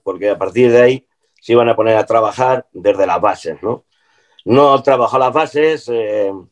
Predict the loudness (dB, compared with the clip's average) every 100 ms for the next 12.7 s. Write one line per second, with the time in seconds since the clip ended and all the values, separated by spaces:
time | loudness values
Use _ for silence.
0 | _ _ _ -6 0 0 2 2 2 0
1 | 0 2 2 0 -4 -14 _ _ _ _
2 | _ -8 0 2 4 2 2 -2 -6 -2
3 | 0 0 2 4 4 2 2 2 0 -2
4 | -8 _ _ _ -4 -2 0 0 2 2
5 | 2 2 2 4 4 4 2 0 -4 -4
6 | 0 2 2 2 -2 -4 -4 -6 -8 0
7 | 2 4 4 4 2 2 0 2 0 0
8 | 2 2 0 -2 _ _ _ -20 -12 -6
9 | -4 -2 -2 -2 2 2 4 2 4 2
10 | 2 -2 0 2 0 0 -8 -10 -6 -2
11 | 2 4 4 4 4 4 2 2 4 0
12 | 2 2 2 0 -2 -2